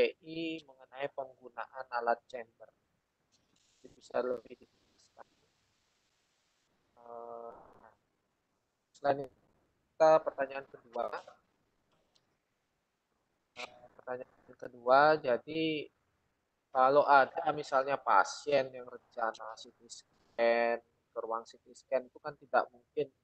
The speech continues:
semua jalur itu jadi, eh, kita buat merah ya, karena nanti tidak ada,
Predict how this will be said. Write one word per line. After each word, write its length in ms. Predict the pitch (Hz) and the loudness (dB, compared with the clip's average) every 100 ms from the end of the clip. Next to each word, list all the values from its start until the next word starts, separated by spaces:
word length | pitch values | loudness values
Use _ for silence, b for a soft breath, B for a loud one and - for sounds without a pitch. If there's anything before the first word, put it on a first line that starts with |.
| _ _ | _ _
semua 480 | _ - 127 131 131 | _ -20 -4 0 0
jalur 520 | 127 117 _ _ 135 131 | 0 -4 _ _ -4 -4
itu 560 | - _ 151 151 143 - | -4 _ 0 2 0 0
jadi, 600 | 123 117 _ _ - 123 120 117 - _ _ _ _ 113 | 0 0 _ _ -12 -10 -10 -12 -20 _ _ _ _ -20
eh, 120 | 113 _ | -20 _
kita 160 | _ 127 | _ -2
buat 240 | 127 135 | 2 0
merah 320 | - 120 139 | 0 2 4
ya, 180 | 123 120 104 | 4 2 -2
karena 240 | 123 139 | -10 -16
nanti 240 | 131 - - | -18 -20 -20
tidak 280 | - 127 107 110 | -2 0 2 -2
ada, 480 | - 135 143 139 | 0 4 4 4